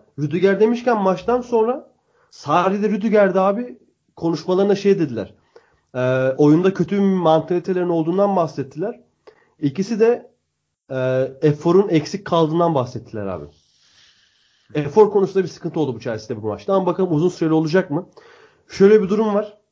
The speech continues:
Hmm, son spekülasyon. Hazard en önde oynuyor. Hazard böyle devam etmeyecek. Devre arasında Fekir. İlk Chelsea ilgilenmeye başladı. İki gün önce Real Madrid ilgisini belli etti. Yani öyle, öyle, öyle okudum, öyle duydum.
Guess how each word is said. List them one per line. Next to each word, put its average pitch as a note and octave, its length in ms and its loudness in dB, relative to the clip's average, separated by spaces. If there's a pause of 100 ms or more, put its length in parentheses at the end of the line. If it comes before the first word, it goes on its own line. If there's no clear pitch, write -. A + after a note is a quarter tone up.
Hmm, C#3+ 300 -10 (360)
son F3+ 220 0
spekülasyon. D3+ 840 -4 (140)
Hazard D#3+ 460 0
en E3+ 120 2
önde F3 200 2
oynuyor. D#3+ 480 4
Hazard B2+ 320 -4
böyle C#3+ 140 4
devam D3 260 2
etmeyecek. E3+ 420 -8 (680)
Devre D#3 240 2
arasında F#3+ 320 0
Fekir. D#3 460 -4 (320)
İlk D#3+ 180 -4
Chelsea F3+ 420 0
ilgilenmeye C#3 360 0
başladı. C3+ 480 -4 (320)
İki C#3 200 -8
gün E3 100 6
önce D3 180 2
Real D3+ 180 2
Madrid D#3 260 0
ilgisini C#3 380 -4
belli B2+ 200 -2
etti. A#2+ 300 -10 (220)
Yani A#2+ 260 -4
öyle, B2+ 360 0
öyle, B2+ 120 2
öyle A#2 320 2
okudum, A2+ 280 -2
öyle A2 200 0
duydum. G#2+ 380 -6